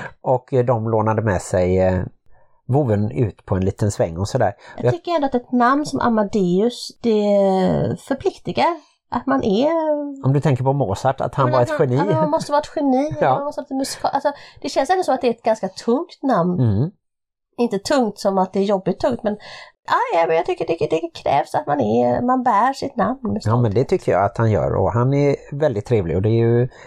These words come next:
Speaker 1: Lyckes flickvän Bella också, som vi säkert har nämnt i podden tidigare. Men det jag tänkte på när det handlade om mat och så, så tror jag ändå att det är en fördel om då man som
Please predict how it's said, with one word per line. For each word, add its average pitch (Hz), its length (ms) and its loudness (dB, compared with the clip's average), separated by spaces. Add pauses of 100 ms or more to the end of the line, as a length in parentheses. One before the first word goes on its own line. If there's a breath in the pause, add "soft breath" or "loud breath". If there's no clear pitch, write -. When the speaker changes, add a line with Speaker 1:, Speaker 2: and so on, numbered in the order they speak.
(160 loud breath)
Speaker 1:
Lyckes 123 300 -2
flickvän 104 380 -2
Bella 95 240 2
också, - 300 -6 (300 loud breath)
som 95 240 -4
vi 92 120 0
säkert 95 320 -4
har 98 80 2
nämnt 95 360 -2
i 92 60 0
podden 95 320 -2
tidigare. 90 420 -2 (260 loud breath)
Men 113 160 0
det 123 80 2
jag 123 360 0
tänkte 123 320 0
på 98 400 0 (300)
när 107 200 2
det 98 220 2
handlade 98 440 0
om 110 120 2
mat 156 280 0
och 185 80 2
så, - 280 -4 (160)
så - 160 -2
tror 165 340 0
jag 175 100 4
ändå 123 180 2
att 101 200 0 (540)
det 104 440 2
är 101 380 2 (160)
en 98 120 0
fördel 123 560 2 (360 soft breath)
om 135 420 0
då 110 180 2
man 95 240 2
som 92 300 -2